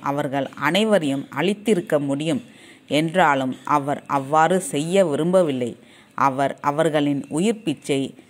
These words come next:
கொடுக்க சம்மதம் தெரிவித்து, அதே சமயம் கர்வால் ராணி கர்ணாவதி தனது விசித்திரமான நிபந்தனையை கூறி அதற்கு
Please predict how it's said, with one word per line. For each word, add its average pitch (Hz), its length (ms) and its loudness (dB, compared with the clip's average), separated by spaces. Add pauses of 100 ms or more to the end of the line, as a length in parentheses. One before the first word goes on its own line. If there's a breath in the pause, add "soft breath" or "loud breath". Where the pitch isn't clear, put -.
கொடுக்க 170 420 0
சம்மதம் 185 540 2
தெரிவித்து, 135 680 -2
அதே 151 400 4
சமயம் 135 540 0 (400 loud breath)
கர்வால் 208 420 2
ராணி 147 460 2 (200)
கர்ணாவதி 156 840 2
தனது 143 540 0
விசித்திரமான 175 880 2
நிபந்தனையை 160 840 0
கூறி 147 500 -2
அதற்கு 151 480 0